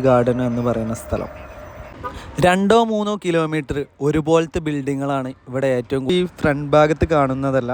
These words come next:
ഇതിൻ്റെ ബാക്ക് സൈഡിൽ ക്യാമറൻ്റെ, ആ, ഇപ്പൊ ഏകദേശം നിങ്ങൾ കണ്ടുകൊണ്ടിരിക്കുന്ന ആ സ്ഥലം. ഇതിൻ്റെ ഏറ്റവും വലിയ ഹൈലൈറ്റ് എന്ന് പറയുന്നത് ഇതിൻ്റെ ഫ്രണ്ട് കൂടിയുള്ള ചെടികളും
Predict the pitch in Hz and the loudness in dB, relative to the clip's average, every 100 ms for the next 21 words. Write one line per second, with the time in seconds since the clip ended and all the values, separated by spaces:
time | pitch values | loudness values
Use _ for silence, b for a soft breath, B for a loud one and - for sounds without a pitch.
0 | 139 143 147 156 139 135 - 143 127 120 | -6 -4 0 2 4 2 0 -2 0 -2
1 | 113 - 131 135 139 135 127 - 139 123 | -6 -4 -2 -2 -4 -4 -6 -6 -4 -4
2 | - 180 170 160 143 143 156 143 139 139 | 0 4 6 6 2 0 -2 -4 -4 -4
3 | 123 117 123 120 117 117 117 113 - 104 | -6 -6 -8 -8 -8 -8 -8 -10 -10 -10
4 | 85 - - - - - - - - - | -12 -16 -20 -18 -18 -18 -20 -16 -12 -10
5 | - - 160 202 208 202 180 233 233 220 | -6 0 4 6 6 6 6 4 6 6
6 | 208 190 175 180 175 196 185 170 156 147 | 6 4 2 0 -2 -4 0 0 0 -4
7 | 143 143 147 - - 135 139 160 165 165 | -4 -4 -6 -12 -16 -6 -2 0 0 0
8 | 156 147 147 156 156 151 160 - 143 135 | -2 -2 -2 0 0 0 -2 0 0 0
9 | 131 143 | 0 0